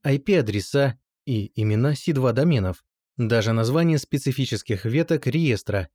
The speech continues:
и имена файлов. При этом также важно понимать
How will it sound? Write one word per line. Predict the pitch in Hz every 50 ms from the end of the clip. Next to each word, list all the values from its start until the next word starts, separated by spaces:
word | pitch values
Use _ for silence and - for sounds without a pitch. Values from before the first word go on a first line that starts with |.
| _ _
и | - 180 190 190
имена | 185 180 160 127 110 95
файлов. | - - 143 123 104 95 92 87 - - _ _ _ _ _ _ _ _ _ _ _
При | - 110 110 117
этом | 147 117 - 104 98 92
также | - - 131 156 160 139 131 147 143
важно | 120 127 131 139 120 127 127 123
понимать | - - 107 104 104 117 147 147 - -